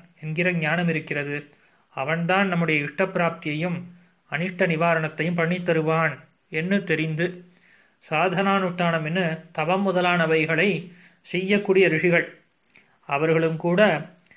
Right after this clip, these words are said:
இவர் சந்நிகிதரானவாறே, அதாவது பெருமாள் பக்கத்திலே எழுந்தருளினவாறே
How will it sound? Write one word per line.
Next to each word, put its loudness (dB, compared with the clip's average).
இவர் 2
சந்நிகிதரானவாறே, 2
அதாவது 0
பெருமாள் 2
பக்கத்திலே 0
எழுந்தருளினவாறே 0